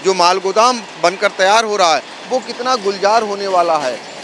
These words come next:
कितना लोगों को व्यवसाय मिलने वाला है, कितने लोगों को रोज़गार मिलने वाला है। ये जाहिर तौर पर अंदाज़ा लगा सकते हैं। आ, इसी तरीके की एक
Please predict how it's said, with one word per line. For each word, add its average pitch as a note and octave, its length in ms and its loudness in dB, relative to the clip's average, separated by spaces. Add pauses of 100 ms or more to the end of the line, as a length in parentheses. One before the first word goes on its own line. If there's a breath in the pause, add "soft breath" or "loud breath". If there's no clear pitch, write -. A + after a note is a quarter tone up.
(160)
कितना B3+ 320 0
लोगों A#3 340 -2
को A#3 120 -6
व्यवसाय G3+ 480 2
मिलने G#3+ 320 -2
वाला F#3+ 320 2
है, D3 120 0
कितने B3+ 560 -6
लोगों A#3+ 380 -6
को B3+ 280 0 (380)
रोज़गार G#3+ 580 4
मिलने A#3 320 -4
वाला F#3+ 380 2
है। C3+ 120 -2 (380)
ये A3 140 -10
जाहिर G#3 320 2
तौर A#3 260 0
पर A#3+ 220 -2
अंदाज़ा G3 520 -2
लगा G#3 300 2
सकते G3+ 380 -6
हैं। G#3 360 -4 (300)
आ, E3 160 2
इसी A3+ 280 -6
तरीके B3 380 0
की A#3 440 -6
एक B3 180 0